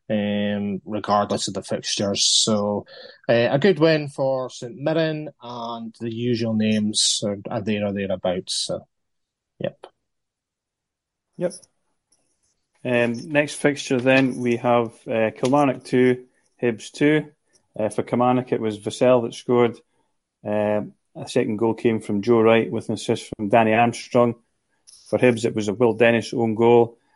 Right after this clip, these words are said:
Speaker 2: and, uh, Vente got the second goal with an assist from Ellie Ewan. Uh, Hibs were flying at half-time, two nil up, and, uh, much like Boyle continues to disappoint his owners, Hibs ended up disappointing the supporters,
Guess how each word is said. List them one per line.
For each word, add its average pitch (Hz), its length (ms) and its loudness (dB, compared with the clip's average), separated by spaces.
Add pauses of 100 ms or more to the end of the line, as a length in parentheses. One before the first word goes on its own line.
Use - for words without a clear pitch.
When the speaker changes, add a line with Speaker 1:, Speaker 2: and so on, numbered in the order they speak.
(160)
Speaker 2:
and, 104 560 -2
uh, 104 260 0
Vente 110 580 2
got - 300 0
the 107 80 -8
second 113 440 0
goal 107 500 2
with 101 140 -8
an 113 40 -4
assist - 320 -2
from 104 160 -2
Ellie 110 260 4
Ewan. 139 320 4 (600)
Uh, 107 160 4
Hibs 143 220 2
were 131 100 6
flying 143 300 6
at 131 80 4
half-time, 139 640 4
two 143 160 6
nil 135 160 8
up, 147 220 2 (280)
and, 107 380 -2
uh, 107 360 0 (600)
much 135 220 0
like 113 160 2
Boyle 123 220 8
continues 123 520 4
to 110 220 2
disappoint 113 540 0
his 107 140 -4
owners, 113 360 0
Hibs 110 220 0
ended 107 260 2
up 110 220 -2
disappointing 107 600 0
the 101 220 -4
supporters, 104 640 -4